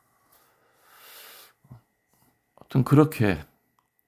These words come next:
사마리아 사람들을 사람 취급하지 않았던 겁니다. 이렇게 유대인들이 사마리아 사람들을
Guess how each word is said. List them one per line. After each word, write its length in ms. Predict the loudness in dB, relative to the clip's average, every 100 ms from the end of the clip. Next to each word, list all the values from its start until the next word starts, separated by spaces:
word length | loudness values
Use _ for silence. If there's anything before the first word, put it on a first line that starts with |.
| _ _ _ _ _ _
사마리아 520 | -8 0 2 4 2
사람들을 840 | 2 0 -2 -2 -4 -4 -4 -6 -10 _ _ _ _ _ _ _ -16
사람 600 | -2 0 2 2 0 -4
취급하지 600 | -8 -8 -10 -10 -6 -4
않았던 340 | -4 -6 -10
겁니다. 520 | -8 -10 -12 -14 -18 -20 _ _ _ _ _ _ _ _ _ _ _ _ _ _ _ _ _ _ _ _ _ _ _ _ _ _ _ _ _ _ _ _ _ _ -20 -20 -20 -20 _ _ _ 2
이렇게 380 | 6 6 6 6
유대인들이 760 | 6 6 6 6 2 2 0
사마리아 560 | -2 -4 0 2 2 -2
사람들을 1000 | -2 -2 0 -2 0 0 2 0 -4